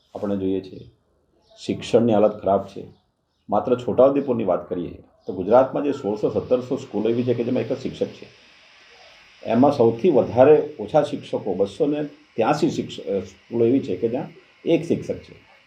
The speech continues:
અડતાલીસ સ્કૂલ એવી છે કે જ્યાં એક શિક્ષક નથી, દવાખાનામાં ડૉક્ટર નથી. કોરોના વખતે આપણે જોયું શું હાલત થઈ, પાણીના પ્રશ્નો અને લોકોના સંવૈધાનિક અધિકારોનું હનન થઈ રહ્યું છે.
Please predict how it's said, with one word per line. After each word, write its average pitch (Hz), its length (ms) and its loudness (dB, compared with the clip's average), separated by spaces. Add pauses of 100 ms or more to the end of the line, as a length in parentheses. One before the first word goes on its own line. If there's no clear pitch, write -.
(340)
અડતાલીસ 156 440 4
સ્કૂલ 139 260 0
એવી 139 160 2
છે 143 100 -4
કે 131 100 -4
જ્યાં 143 120 -4
એક 143 80 -6
શિક્ષક - 400 -2
નથી, 87 300 -12 (640)
દવાખાનામાં 135 580 4
ડૉક્ટર 104 320 2
નથી. 92 160 -4
કોરોના 123 320 2
વખતે 135 220 2
આપણે 117 200 0
જોયું 110 220 -2
શું 101 160 -2
હાલત 87 200 -2 (100)
થઈ, 82 120 -16 (1000)
પાણીના 127 360 6
પ્રશ્નો - 400 -4 (920)
અને 143 260 4
લોકોના 151 440 2
સંવૈધાનિક 139 580 4
અધિકારોનું 131 1300 2
હનન 160 220 4
થઈ 131 140 4
રહ્યું 110 240 4
છે. - 140 -14